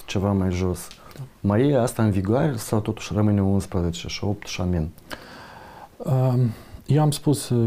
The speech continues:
Speaker 2: chiar dacă am înțeles că pentru cineva pare stranie poziția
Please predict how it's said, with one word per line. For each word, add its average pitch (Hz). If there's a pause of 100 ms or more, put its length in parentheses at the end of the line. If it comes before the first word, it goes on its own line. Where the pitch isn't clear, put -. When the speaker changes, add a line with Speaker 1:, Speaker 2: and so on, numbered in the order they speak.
Speaker 2:
chiar 135
dacă 127
am 117
înțeles 117
că -
pentru 107
cineva 107 (560)
pare 107
stranie 110
poziția 101